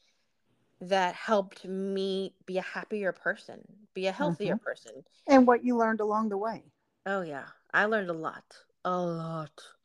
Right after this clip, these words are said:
Speaker 1: along
Speaker 2: Mm-hmm.
Speaker 1: the way. Um, I think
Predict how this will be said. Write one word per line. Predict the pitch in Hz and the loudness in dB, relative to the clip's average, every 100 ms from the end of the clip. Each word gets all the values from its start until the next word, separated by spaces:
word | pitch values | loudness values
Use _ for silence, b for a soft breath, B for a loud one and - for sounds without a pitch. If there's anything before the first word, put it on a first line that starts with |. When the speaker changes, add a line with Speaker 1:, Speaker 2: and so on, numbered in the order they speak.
| _ | _
Speaker 1:
along | 165 160 151 151 | -4 -4 -6 -10
Speaker 2:
Mm-hmm. | 160 - | -10 -2
Speaker 1:
the | 165 | 0
way. | 151 127 156 - B B B B | 0 0 -4 -16 B B B B
Um, | - 196 180 170 156 160 - _ _ _ _ _ _ _ _ _ - B B B B _ | 2 4 4 2 -4 -8 -16 _ _ _ _ _ _ _ _ _ -20 B B B B _
I | 208 220 | 4 4
think | - - 247 285 339 - - | 0 4 4 4 -2 -10 -18